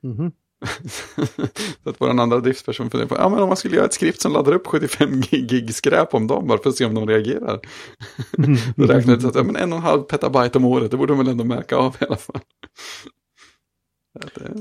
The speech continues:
Speaker 1: Undrar om inte de Linus Tech Tips gjorde något sånt där, att de skulle, de hade ju, de hade ju också så här ett antal petabyte data som de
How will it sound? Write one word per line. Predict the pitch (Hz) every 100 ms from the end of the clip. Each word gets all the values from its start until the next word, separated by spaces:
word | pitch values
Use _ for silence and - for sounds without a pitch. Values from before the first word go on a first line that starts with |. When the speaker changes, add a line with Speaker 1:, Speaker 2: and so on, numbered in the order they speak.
| 208
Speaker 1:
Undrar | 113 117
om | 156
inte | 143
de | 117
Linus | 113 113 110 -
Tech | - 160 -
Tips | - 110 - 107
gjorde | 92
något | 90 -
sånt | 92
där, | 90
att | 90
de | 95 92 90 _ _ _ _ _ _ _ _ _
skulle, | - - 107 101 101 101 - _ _ _ _ _ _ _ _ _ _
de | 120
hade | 113 110
ju, | 110
de | 120
hade | 120 110
ju |
också | 101 -
så | 98
här | 92 90 _ _ _ _ 139
ett | -
antal | 127 104 - 113
petabyte | - - - 101 98 95 -
data | 104 90 - 123
som | - 107
de | 98 92